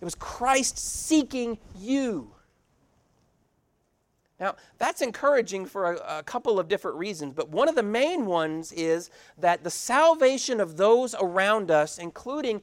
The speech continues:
those who are most important to us, our wives, our husbands, our children, our family, our friends, our co-workers, and on and on and on, their salvation isn't dependent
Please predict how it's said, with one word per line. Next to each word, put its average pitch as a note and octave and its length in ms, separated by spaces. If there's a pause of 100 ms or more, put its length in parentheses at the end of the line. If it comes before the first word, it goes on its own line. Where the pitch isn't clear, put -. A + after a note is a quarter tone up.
(240)
those A3+ 300
who B3 160
are G3+ 80
most A3+ 360
important A3+ 500
to - 140
us, C3 300
our D#3 300 (240)
wives, G3+ 420
our E3+ 160
husbands, A#3 600 (200)
our D#3 280
children, A#3+ 760
our D#3 240
family, C4 800 (260)
our E3 340
friends, C#4 840
our E3+ 160
co-workers, C#4 840
and E3 160
on B3+ 360
and A3 120
on A#3+ 260
and G#3+ 100
on, G#3+ 360 (240)
their C4+ 260
salvation B3+ 1000
isn't C4+ 340
dependent G#3+ 800